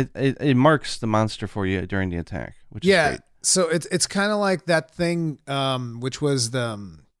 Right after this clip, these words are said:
Speaker 2: crap, I don't know which button it is in Rise, but in World, I think it was the, it was R two on, on my
Speaker 1: Yeah, yeah,
Speaker 2: PlayStation
Speaker 1: yeah,
Speaker 2: controller,
Speaker 1: yeah.
Speaker 2: which basically kinda, like, spins the, the glaive around, hits it with the other end,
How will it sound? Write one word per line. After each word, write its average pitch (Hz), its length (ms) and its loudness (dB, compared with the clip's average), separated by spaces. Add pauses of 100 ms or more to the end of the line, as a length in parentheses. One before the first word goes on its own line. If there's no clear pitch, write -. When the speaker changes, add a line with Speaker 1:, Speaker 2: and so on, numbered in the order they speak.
(120)
Speaker 2:
crap, 131 280 0
I 147 80 6
don't 156 120 4
know 151 100 4
which 139 260 0
button 135 360 -2
it 131 100 0
is 127 400 2
in 123 240 -4
Rise, 123 400 0
but 127 160 -2
in 127 160 0
World, 143 360 4
I 131 80 4
think 135 220 -2
it 127 60 0
was 123 320 0
the, 110 460 -6 (500)
it 131 60 -2
was 135 180 2 (100)
R 135 160 2
two 151 460 0 (160)
on, 123 500 -2 (140)
on 131 80 -6
my 123 80 -4 (100)
Speaker 1:
Yeah, 123 80 -2
yeah, 120 60 4 (100)
Speaker 2:
PlayStation 101 140 2
Speaker 1:
yeah, 95 60 2
Speaker 2:
controller, 170 340 4
Speaker 1:
yeah. - 40 -20 (280)
Speaker 2:
which 151 420 -2
basically 165 320 -2
kinda, 160 220 -4
like, 147 200 -4
spins 175 680 2
the, 156 160 6
the 139 120 0
glaive 151 320 0
around, 139 360 0
hits 156 260 0
it 160 100 0
with 151 200 -2
the 151 100 2
other 147 240 4
end, 127 240 0